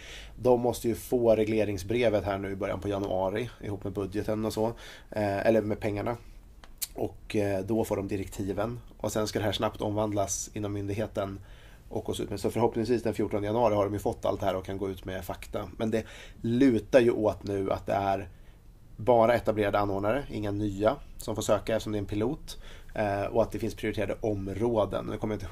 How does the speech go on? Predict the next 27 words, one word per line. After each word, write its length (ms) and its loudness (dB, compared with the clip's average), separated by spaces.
ihåg 280 -2
allihop, 320 -6
men 100 -4
det 60 -2
pratas 320 -4
om 100 -6
digitalisering, 1300 -2
miljö 800 2
eller 180 0
så 120 -4
här 120 -2
grön 320 -4
omställning 540 -4
tror 160 -2
jag. 380 -6
Eh, 140 -2
energibranschen 1500 -6
framför 320 -6
allt. 580 -6
Eh, 120 0
och 180 -2
så 80 0
är 40 2
det 80 0
några 220 -4
fler. 340 -8
Ehm, 640 -6